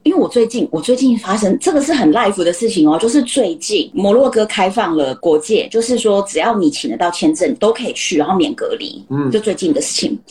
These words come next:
Speaker 1: 然后就超多超多台湾女生一直私讯问我，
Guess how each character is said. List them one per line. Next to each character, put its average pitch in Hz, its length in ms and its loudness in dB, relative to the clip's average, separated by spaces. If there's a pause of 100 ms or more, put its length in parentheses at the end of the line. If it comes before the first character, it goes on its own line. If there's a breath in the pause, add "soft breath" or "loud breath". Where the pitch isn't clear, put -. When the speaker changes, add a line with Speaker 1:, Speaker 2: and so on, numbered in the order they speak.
(320 loud breath)
Speaker 1:
然 240 140 0
后 311 100 2
就 330 120 -6
超 277 360 0
多 294 200 2
超 277 200 -4
多 285 100 4
台 226 220 -4
湾 254 160 2
女 202 100 4
生 220 200 0
一 262 40 4
直 226 160 -2
私 226 220 0
讯 220 260 2
问 196 280 0
我， 90 260 0